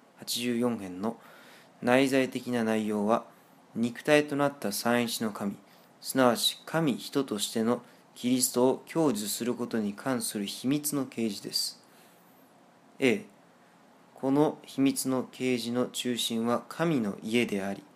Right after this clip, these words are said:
幕屋と宮によって預表されます。B、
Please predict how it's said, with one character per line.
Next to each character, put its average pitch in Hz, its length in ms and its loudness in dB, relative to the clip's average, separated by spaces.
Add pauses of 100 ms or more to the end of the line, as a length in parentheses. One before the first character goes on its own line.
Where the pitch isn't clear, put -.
(520)
幕 147 300 2
屋 117 100 2
と 107 80 -4
宮 113 240 2
に 117 140 2
よ 113 80 2
っ - 20 -12
て 135 160 -2
預 107 240 0
表 101 160 -2
さ 101 100 -6
れ 95 60 -6
ま - 160 -12
す。 - 320 -6 (880)
B、 110 240 0